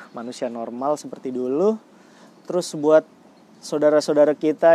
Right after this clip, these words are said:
yang lagi mengalami musibah di Indonesia kali ini, banyak banget musibah ya. Kayak jatuhnya pesawat Sriwijaya,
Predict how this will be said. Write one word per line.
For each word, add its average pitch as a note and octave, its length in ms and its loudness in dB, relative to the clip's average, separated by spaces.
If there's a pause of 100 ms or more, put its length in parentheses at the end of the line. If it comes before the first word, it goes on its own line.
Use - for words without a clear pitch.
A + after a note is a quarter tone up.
yang D3 160 -4
lagi C#3 240 -2
mengalami C3+ 400 -2
musibah C#3 480 -4
di B2 400 -6
Indonesia B2+ 560 -4
kali B2+ 320 -2
ini, D3+ 160 -8
banyak B2 160 -6
banget B2 240 -12
musibah C3+ 480 -6
ya. D3+ 160 -4 (400)
Kayak B2 880 -8
jatuhnya B2+ 480 -12
pesawat B2 640 -10
Sriwijaya, C3 1120 -4